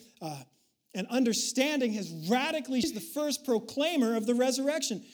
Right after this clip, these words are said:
The Father isn't just Jesus' Father. Jesus has made it so that he's our Father. The living God, the creator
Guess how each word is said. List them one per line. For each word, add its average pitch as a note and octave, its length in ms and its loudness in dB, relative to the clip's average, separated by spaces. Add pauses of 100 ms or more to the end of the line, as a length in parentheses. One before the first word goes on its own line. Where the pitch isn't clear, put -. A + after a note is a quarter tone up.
(340)
The A3 80 0
Father C4+ 640 4 (180)
isn't C#4 360 2
just C#4+ 340 4
Jesus' D4 580 4
Father. F3 380 -6 (1500)
Jesus A#3 440 0
has F#3+ 100 -8
made G3+ 220 -4
it F3+ 80 -8
so F3 140 -10
that E3+ 100 -8
he's E3 180 -10
our C#3 200 -14
Father. B2 220 -20 (1040)
The G3+ 80 2
living B3 380 4
God, A#3 280 2
the G3 80 -2
creator B3+ 580 4